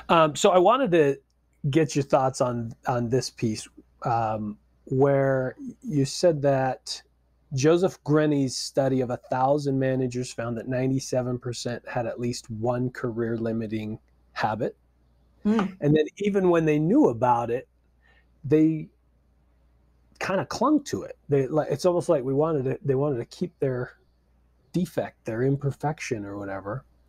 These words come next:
Speaker 1: And I know that's an interesting concept to a lot of people, even though we all kind of fall <laughs> into that category to a degree, right? And, and it made me wonder, like, why do people cling to, uh,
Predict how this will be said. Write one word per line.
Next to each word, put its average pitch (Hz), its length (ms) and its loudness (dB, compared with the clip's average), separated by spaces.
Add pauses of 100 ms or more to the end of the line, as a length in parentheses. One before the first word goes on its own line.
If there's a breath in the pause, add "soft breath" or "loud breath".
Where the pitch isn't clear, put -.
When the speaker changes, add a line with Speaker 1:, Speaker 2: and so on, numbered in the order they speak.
(580 soft breath)
Speaker 1:
And 113 160 -2
I 117 40 0
know 135 180 2
that's 139 220 0
an 113 120 -4
interesting 120 800 -4
concept - 800 -4
to 110 200 -4
a 104 40 -4
lot 101 220 -4
of 104 100 -8
people, 107 360 -2
even 113 220 -2
though 107 120 -4
we 104 160 -2
all 107 220 -2
kind 110 220 -6
of 107 80 -12
fall 110 300 -4
<laughs> 123 60 -2
into 139 240 2
that 120 280 2 (260)
category 123 760 4
to 123 160 2
a 110 40 0
degree, 113 680 0 (400 loud breath)
right? 147 220 6
And, 175 240 2
and 170 180 6
it 151 160 0
made 208 260 6
me 180 220 8
wonder, 165 440 4
like, 143 260 0 (300)
why 175 260 2
do 233 240 0
people 127 640 -2 (1040)
cling 175 540 0
to, 135 640 0 (800)
uh, 113 340 -4